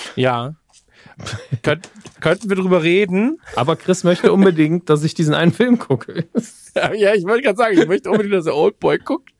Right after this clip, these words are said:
Speaker 1: Ähm,
Speaker 2: Ja, dann guck ich Oldboy, ist okay.
Speaker 1: Perfekt, das würde mich freuen. Und dass wir dann dazu irgendwie so eine kleine Nachlese machen für die anderen. Also
Speaker 2: Ja.
Speaker 1: nicht nur für die anderen, sondern für alle.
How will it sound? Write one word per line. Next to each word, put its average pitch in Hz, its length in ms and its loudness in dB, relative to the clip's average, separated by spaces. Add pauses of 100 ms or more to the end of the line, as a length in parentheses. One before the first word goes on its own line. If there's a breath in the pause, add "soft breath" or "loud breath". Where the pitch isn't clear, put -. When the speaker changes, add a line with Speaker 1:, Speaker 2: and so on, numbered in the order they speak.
(420 loud breath)
Speaker 1:
Ähm, 151 400 0
Speaker 2:
Ja, 113 60 2
dann 139 120 2
guck 156 160 0
ich 165 140 -6
Oldboy, 113 340 -2
ist - 120 -12
okay. - 260 -14 (800 loud breath)
Speaker 1:
Perfekt, 180 320 -2
das 139 100 -6
würde 196 140 0
mich 180 160 0
freuen. 165 460 -2 (240 soft breath)
Und 147 180 -2
dass 156 100 -2
wir 165 80 2
dann 170 200 0
dazu 196 440 2
irgendwie 175 440 0 (180 loud breath)
so - 140 0
eine 160 100 0
kleine 156 280 0
Nachlese 127 520 -2
machen 107 240 -4
für - 140 -6
die 92 100 -4
anderen. 87 400 -8
Also 113 140 2
Speaker 2:
Ja. 151 40 4
Speaker 1:
nicht 190 140 0
nur 233 80 2
für - 80 -4
die 175 100 0
anderen, 180 220 0
sondern 147 140 -2
für - 160 0
alle. 165 320 0